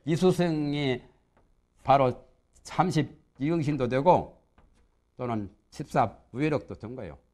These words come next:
그걸 또, 어, 집약해서 말하면 사부사이득이고. 그러니까 이수승이 근본이죠. 모체지요.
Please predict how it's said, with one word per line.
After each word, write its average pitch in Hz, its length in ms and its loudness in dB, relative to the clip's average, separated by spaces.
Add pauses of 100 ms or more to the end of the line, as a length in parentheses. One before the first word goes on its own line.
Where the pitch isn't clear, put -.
(720)
그걸 147 300 -2
또, 143 300 0 (340)
어, 104 520 0 (1120)
집약해서 156 520 4 (120)
말하면 123 400 0
사부사이득이고. 104 1080 -8 (800)
그러니까 127 320 -4 (160)
이수승이 143 540 2 (320)
근본이죠. 147 720 0 (640)
모체지요. 147 720 8